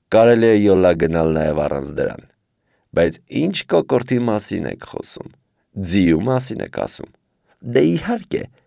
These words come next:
Ինքնին հասկանալի է, չէ՞ որ մարդու վիզը արդեն կտրված է,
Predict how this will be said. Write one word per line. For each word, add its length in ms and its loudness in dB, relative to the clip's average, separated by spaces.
Ինքնին 420 0
հասկանալի 560 2
է, 60 0
չէ՞ 220 -4
որ 180 0
մարդու 360 -2
վիզը 220 -2
արդեն 320 -4
կտրված 600 -4
է, 120 -6